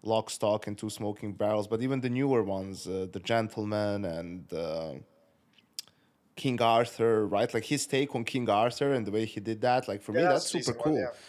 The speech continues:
Speaker 1: That's, like, super, that, that's a fun, like, two hours to spend. You know, yeah, it, <laughs> it didn't further me, <laughs> you know, it didn't make me a better <laughs> human because of it, and didn't, I didn't spend the next five hours thinking about it. You know, I just watched it and that's it, but it was fun.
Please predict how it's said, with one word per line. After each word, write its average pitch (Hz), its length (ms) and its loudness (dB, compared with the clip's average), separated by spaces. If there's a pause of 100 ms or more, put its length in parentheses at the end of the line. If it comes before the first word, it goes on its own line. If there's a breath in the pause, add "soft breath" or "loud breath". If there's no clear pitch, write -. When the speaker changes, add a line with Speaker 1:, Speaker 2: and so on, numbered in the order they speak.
(180 loud breath)
Speaker 1:
That's, 151 180 2
like, 185 100 0
super, - 280 -2
that, - 240 0
that's 175 180 0
a 180 60 0
fun, 156 440 -2
like, 131 320 2
two 143 220 0
hours 123 400 2
to - 120 -12
spend. 117 540 -2 (340 soft breath)
You 113 80 -4
know, 113 160 2
yeah, 139 240 4
it, 120 240 4
<laughs> - 40 -20
it 120 280 -4
didn't 139 400 0
further 135 500 2
me, 113 380 0 (320 soft breath)
<laughs> - 360 -6
you 127 120 0
know, 110 80 0
it 110 80 -2
didn't 127 200 0
make 127 280 2
me 120 80 4
a 113 40 6
better 117 340 4
<laughs> - 160 -4
human 156 440 0
because 117 400 -2
of 107 80 -2
it, 113 220 2
and 104 160 0
didn't, 120 320 -4 (240 loud breath)
I - 40 0
didn't 131 180 0
spend 127 260 0
the 123 40 0
next 117 220 0
five 120 320 2
hours 120 320 4
thinking 135 340 -4
about 104 360 2
it. 107 180 -2 (380 soft breath)
You 123 80 -6
know, 117 80 4
I 117 80 6
just 113 240 -2
watched 135 240 0
it 98 120 -10
and 104 160 -2
that's 110 280 2
it, 139 160 2
but 104 80 0
it 104 160 -6
was 98 160 -6
fun. 113 400 -2